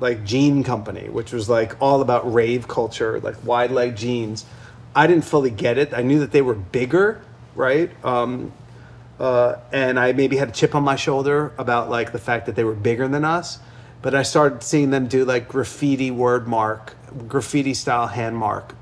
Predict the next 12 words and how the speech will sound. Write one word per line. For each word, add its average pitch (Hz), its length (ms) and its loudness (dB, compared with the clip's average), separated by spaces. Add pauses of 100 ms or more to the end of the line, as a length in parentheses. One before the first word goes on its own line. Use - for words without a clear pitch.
(220)
illustrations 110 680 -4
with 104 180 -10
the, 98 140 -6
with - 260 -14
the 110 60 -14
word. 123 300 -2 (680)
And 127 480 0 (380)
I'm 131 120 0
walking 180 340 4
that 156 160 4
trade 123 320 0
show 151 500 2